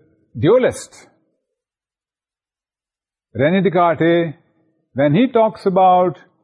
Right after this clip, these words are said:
two separate entities, the soul and the body, he also talks about the connection between the soul and the body. تیسری اہم بات جو ڈیکارٹے سے متعلق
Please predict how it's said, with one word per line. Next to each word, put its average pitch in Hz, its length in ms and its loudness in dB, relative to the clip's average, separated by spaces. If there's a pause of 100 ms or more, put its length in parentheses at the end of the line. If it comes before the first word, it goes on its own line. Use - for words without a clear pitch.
(480)
two 202 440 2 (140)
separate 180 540 0
entities, 160 760 0
the 120 200 -10
soul 180 280 0
and 185 120 0
the 165 80 -2
body, 143 340 0 (600)
he 117 100 -2
also 160 340 -2
talks 190 360 -2
about 151 440 0 (320)
the 135 140 -2 (240)
connection 170 500 -4
between 131 380 -2
the 113 160 -4
soul 110 200 -2
and 104 140 -4
the 92 80 -8
body. 80 220 -6 (1700)
تیسری 262 500 0
اہم 180 220 0
بات 143 400 0
جو 131 60 -4
ڈیکارٹے 123 560 -2
سے 123 180 0 (140)
متعلق 117 400 -2